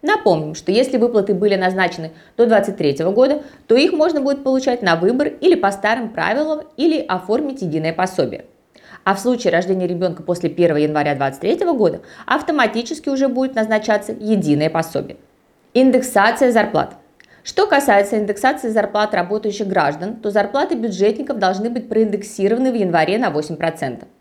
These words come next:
Что касается граждан, занятых в коммерческой сфере, то хотелось бы отметить,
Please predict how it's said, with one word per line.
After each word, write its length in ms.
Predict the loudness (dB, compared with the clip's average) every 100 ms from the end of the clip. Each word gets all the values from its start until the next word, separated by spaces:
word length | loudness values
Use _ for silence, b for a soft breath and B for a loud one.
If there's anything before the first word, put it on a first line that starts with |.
| b b b b
Что 220 | -2 0
касается 440 | 2 4 4 4 4
граждан, 500 | 6 4 4 0 2
занятых 420 | 2 2 0 0
в 20 |
коммерческой 600 | 0 2 2 -2 -6 -6
сфере, 440 | -4 0 2 0
то 180 | -4 -2
хотелось 380 | 0 2 2 4
бы 100 | 4
отметить, 480 | 2 0 -4 -4